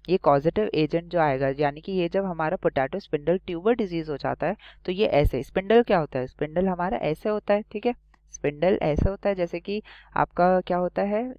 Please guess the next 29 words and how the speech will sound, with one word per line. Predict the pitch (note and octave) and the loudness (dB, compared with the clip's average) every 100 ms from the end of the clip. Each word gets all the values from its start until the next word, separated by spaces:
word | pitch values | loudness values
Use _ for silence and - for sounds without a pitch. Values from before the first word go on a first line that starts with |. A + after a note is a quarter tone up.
| - | -10
जो | D3+ E3 | -6 -6
गिल्ली | E3 D3+ E3 | -2 -2 0
डंडा | F#3+ F3 F#3 | 0 0 -2
होता | F#3 E3 D3 | -2 -2 -4
है, | |
तो | F3 G3+ | -4 -6
गिल्ली | D3 C#3 D#3 | -4 -4 -4
जो | F#3+ G3 | -4 -6
होती | E3+ E3+ | -6 -6
है | |
वो | G#3+ G#3+ | -4 -4
स्पिंडल | - - D#3+ E3+ | -6 -10 -2 -2
शेप | F#3 - F#3+ - | -2 -2 -4 -2
होती | G3 - | -8 -4
है। | G3+ G3+ - - _ - | -6 -6 -18 -20 _ -4
तो | |
यहाँ | G3+ E3 | -2 0
पर | F3+ | 2
आप | G3 F#3 | 2 2
देख | D3+ | -2
सकते | - D#3+ - | -2 -8 -6
हैं, | F#3 G3 A#3+ - _ _ | -8 -8 -10 -14 _ _
ये | D3 D#3+ | -2 -2
जो | F#3+ | -2
है, | F#3+ A3+ | -2 -2
ये | A3+ F#3 G3 | -2 -2 -2
एक | - | -2
स्पिंडल | - E3 F3 | -6 2 2
शेप | F#3 - F#3 | 2 0 -4